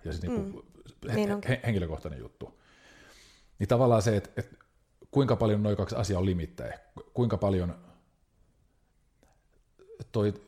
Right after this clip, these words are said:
Speaker 1: tehtävä näyttelijänä määrittyy sen mukaan, kuka, kuka sä oot niinku ihmisenä.
Speaker 2: Mm. No ne rajat on tosi häilyvät, menee limittäin. Öö,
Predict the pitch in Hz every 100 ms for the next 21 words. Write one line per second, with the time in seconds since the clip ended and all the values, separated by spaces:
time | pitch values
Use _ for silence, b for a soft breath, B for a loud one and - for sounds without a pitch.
0 | _ _ - _ 123 117 107 98 110 104
1 | - 90 87 87 87 87 76 - 87 82
2 | - _ _ _ _ _ _ _ _ _
3 | _ _ _ _ _ _ 339 339 - 92
4 | 87 90 85 82 82 - - - 92 95
5 | 92 85 - - _ _ _ _ - 90
6 | 82 - - _ _ _ _ 95 80 71
7 | 62 - - _ 202 202 190 - _ b
8 | b b b _ 190 190 190 208 202 185
9 | - 175 175 180 - 180 190 208 - -
10 | - 196 202 - 226 214 202 - 226 220
11 | - b b b b b b b b _
12 | _ _ _ - - 165 160 175